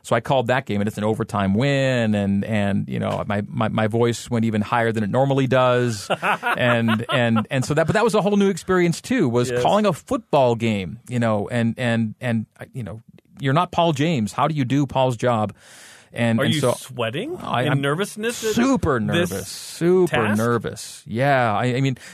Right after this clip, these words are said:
Speaker 1: these days I don't get nerves, right? I don't
Speaker 2: Yeah.
Speaker 1: feel that. But I remember those, those first games, super nervous. You just
Speaker 2: Holy
Speaker 1: feel like every
Speaker 2: cow.
Speaker 1: people's hang-, you feel like everyone's hanging on your every word, and you can't make a mistake. And then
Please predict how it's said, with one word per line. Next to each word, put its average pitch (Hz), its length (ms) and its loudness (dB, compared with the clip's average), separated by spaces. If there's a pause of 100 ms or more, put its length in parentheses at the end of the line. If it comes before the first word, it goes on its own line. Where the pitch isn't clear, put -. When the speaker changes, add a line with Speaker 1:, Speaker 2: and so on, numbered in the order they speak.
Speaker 1:
these 208 180 2
days 185 180 4
I 127 60 2
don't 127 180 0
get - 160 -2
nerves, 104 540 -6
right? 110 340 0
I 117 120 0
don't 123 120 0
Speaker 2:
Yeah. 107 120 -4
Speaker 1:
feel 127 260 2
that. 104 260 2
But 120 200 -2
I 127 40 -6
remember 143 240 2
those, 117 220 2
those 120 180 -4
first 131 360 -4
games, 113 480 0 (360)
super 156 680 0
nervous. 104 460 0
You 101 60 -2 (100)
just 139 100 0
Speaker 2:
Holy 104 60 -8
Speaker 1:
feel 147 80 2
like 127 100 4
every 143 300 2
Speaker 2:
cow. - 80 -8
Speaker 1:
people's 147 260 -2
hang-, 165 260 -2
you 147 140 0
feel 185 140 0
like 156 160 2
everyone's 139 240 0
hanging 147 340 -2
on 135 140 0
your 123 120 -2
every 123 280 0
word, 120 260 0
and 113 80 -2
you 107 60 -4
can't - 180 -4
make 139 160 -2
a - 20 -4
mistake. 123 400 2
And 123 80 2
then 127 120 0